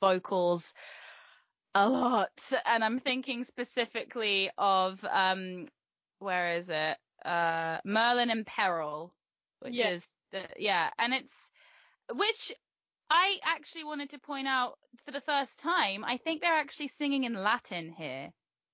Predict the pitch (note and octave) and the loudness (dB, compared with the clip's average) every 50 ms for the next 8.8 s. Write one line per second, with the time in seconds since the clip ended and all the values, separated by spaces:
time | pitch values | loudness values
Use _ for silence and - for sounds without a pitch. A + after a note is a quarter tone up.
0 | _ _ _ _ _ - A#3 C4 C4+ - C#4+ B3 A#3 A#3 G#3 - - _ _ _ | _ _ _ _ _ -4 -4 -4 -2 0 2 2 2 2 0 -6 -16 _ _ _
1 | - - B3 A#3 - - - - A#3 G#3+ G3+ G#3 G#3 G#3 G#3 G#3 G#3 - - G#3 | -4 -2 0 0 -2 -2 0 4 4 6 6 6 4 2 0 -4 -4 -2 0 0
2 | F#3 F3+ F3 F3+ F#3 - - _ _ - D3+ D3+ D#3 - - - - - - D3 | 0 0 -2 -6 -10 -14 -16 _ _ -14 -12 -12 -12 -12 -14 -14 -8 -6 -4 -4
3 | D3+ - D#3 D3 C#3+ D#3 - - A#3 A#3+ C4 A#3+ B3 - A#3+ A3+ A3+ C#4+ E4+ F4+ | -6 -6 -10 -10 -10 -6 -2 0 2 2 2 0 -2 -6 -14 -8 -4 -2 0 2
4 | F4 E4+ E4+ E4 E4 E4 D#4+ _ _ _ _ _ _ - A#3+ A3+ A3 C4+ C#4+ C#4 | 2 2 2 2 2 0 -2 _ _ _ _ _ _ -14 -10 -4 2 4 4 4
5 | C#4 C4+ B3 - - - C#4+ G#3+ F#3 F#3+ G3 A3 - - A#3+ A3 B3 A#3 A#3+ - | 4 2 0 -2 0 2 2 4 4 2 0 -2 -2 -2 0 2 2 0 2 0
6 | C4+ A#3+ A3+ A#3+ - A3+ A#3+ A3+ - B3 B3 - - A#3 A3 G#3+ A3 A3+ A3 G#3 | -2 -2 -2 -6 -10 -10 -8 -2 0 0 0 0 -2 -4 -2 0 0 0 0 2
7 | G#3+ G3+ G3 - - A3+ A3 G#3 G3+ G3 A3 A3 G#3+ - A3+ G3+ G#3+ G#3 G#3 G3+ | 2 0 0 -2 -2 -4 -2 -2 -2 -2 -2 -2 -2 -4 -6 -6 -4 -2 -2 -2
8 | G3+ A3+ A3 G#3 G3 F#3 F3+ F3+ F3+ G3 A3 B3 C#4 C#4+ C#4 - | -2 -4 -4 -4 -4 -4 0 4 4 6 6 6 4 2 -2 -8